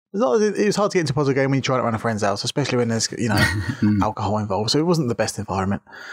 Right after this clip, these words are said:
Speaker 1: So then I tried it, um, in a hum-, in a, in a humble bundle, excuse me, and I kind of bounced off of it. I think in between this, I watched Indie Game the movie, and I was very much, you know, you know, in tune with Edmund McMillan and, um, Fez,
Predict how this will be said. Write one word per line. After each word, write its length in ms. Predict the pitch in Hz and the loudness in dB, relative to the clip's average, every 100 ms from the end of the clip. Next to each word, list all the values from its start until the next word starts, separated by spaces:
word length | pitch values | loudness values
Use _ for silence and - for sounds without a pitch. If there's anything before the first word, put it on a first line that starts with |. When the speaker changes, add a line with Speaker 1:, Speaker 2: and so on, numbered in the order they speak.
| - - | -16 -6
Speaker 1:
So 100 | - | 0
then 140 | 214 | 2
I 40 | 190 | 2
tried 300 | 190 202 190 | 2 2 4
it, 180 | 185 - - 185 | 2 0 -4 0
um, 260 | 180 180 | 2 2
in 100 | 170 | 2
a 60 | 160 | 2
hum-, 240 | 151 170 - - | 2 2 0 0
in 80 | 165 | 0
a, 260 | 147 123 - - | 2 0 -6 -4
in 100 | 143 | -2
a 40 | |
humble 460 | - 175 170 151 139 | 0 2 2 2 2
bundle, 380 | 151 160 160 165 | 0 2 2 -2
excuse 320 | - - 131 | -4 -2 0
me, 220 | 135 139 _ - | 0 -2 _ -4
and 360 | 120 123 123 | 0 2 0
I 160 | 123 131 - | 0 -2 -2
kind 200 | 151 147 | -2 -2
of 60 | |
bounced 280 | - - - | 0 -2 -2
off 160 | 139 113 | -6 -6
of 100 | 117 | -6
it. 80 | - _ _ - | -8 _ _ -8
I 40 | 147 | -2
think 160 | 226 | 0
in 80 | 196 | 2
between 280 | 170 180 165 | 2 2 2
this, 140 | 156 | 2
I 40 | 147 | 0
watched 260 | 147 - | 0 0
Indie 220 | 147 143 | 2 2
Game 180 | 135 131 | 2 2
the 60 | 123 | 2
movie, 580 | 135 143 135 147 151 - | 2 2 4 2 0 -4
and 220 | 113 113 120 | -4 0 0
I 60 | |
was 80 | 127 | 0
very 280 | 120 139 127 | 0 2 2
much, 380 | 131 - - - | 2 -2 -2 0
you 60 | |
know, 240 | 123 117 120 - - | 2 2 -2 -6 -6
you 80 | 123 | -2
know, 160 | 113 120 | 0 2
in 240 | 127 120 | 0 0
tune 260 | - 135 123 | 0 0 2
with 140 | 120 | 2
Edmund 260 | 127 123 123 | 2 2 0
McMillan 500 | 113 127 127 131 123 | 0 0 2 2 2
and, 220 | 113 113 113 | 2 0 0
um, 380 | 110 110 113 - | 0 0 -4 -6
Fez, 560 | - - 104 117 - - | -8 -2 0 2 0 -2